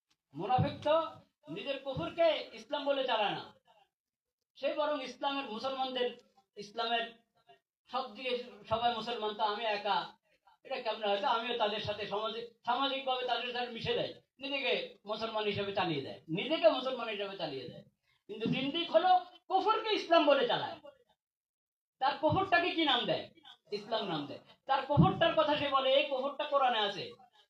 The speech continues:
এই কুফরটা হাদিসে আছে। সে তো আর কুফর বলে না, তার কুফরি বিশ্বাসটা কথা সে বলে যে এটা কোরআনে আছে, এটা হাদিসে আছে। বলেন নাউজুবিল্লাহ। তাইলে জিন্দিক এরা মুনাফিকদের থেকে আরো জঘন্য। মুনাফিক সাধারণ কাফের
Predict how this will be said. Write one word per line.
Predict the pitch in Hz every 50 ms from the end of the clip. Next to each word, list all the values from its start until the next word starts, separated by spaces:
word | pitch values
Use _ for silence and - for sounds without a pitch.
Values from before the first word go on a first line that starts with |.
| _ _ _ _ 185 208
এই | 247 269 269
কুফরটা | 254 247 247 262 - - 247 220
হাদিসে | 226 226 247 240 226 196
আছে। | 156 - 135 - -
সে | 175 208
তো | 302 320
আর | 320 320
কুফর | 320 269 302 330 311 302
বলে | 302 277 247
না, | 220 208 190 - - - -
তার | 226 220 -
কুফরি | 254 226 240 294 285 262 247
বিশ্বাসটা | 254 - 311 320 311 311 311 311 330 339 339 - _ _ _ -
কথা | 254 254 277 277
সে | 269 269 262 254
বলে | 254 254 254
যে | 247
এটা | 247 240 247 247
কোরআনে | 240 226 220 220 214 214
আছে, | 208 220 202
এটা | 170 160 156
হাদিসে | 151 151 139 143 135 -
আছে। | - - _ _ - _ _ _ _ _ -
বলেন | 160 185 190 185 175
নাউজুবিল্লাহ। | 165 165 160 151 131 120 120 110 104 98 98 - - - - - - - - - - - - - - - - - - _ _ _ _ _ _ _ _ _ _ _ _ _ _ - -
তাইলে | 160 160 190 190 156 127 139
জিন্দিক | 185 190 196 196 196 247 285 311 320 - - - - - _ _ _ _ - - _ - 190
এরা | 208 233 226 196 185
মুনাফিকদের | 185 196 214 226 - 254 247 - - 247 240 -
থেকে | 254 262 285 233
আরো | 202 190 180 160
জঘন্য। | 160 - 127 - - - - - - _ _ _ _ _ _ _ _ _ _ -
মুনাফিক | 127 156 175 208 226 233 240 269 269 - -
সাধারণ | - - 202 214 226 233 233
কাফের | 226 208 175 - -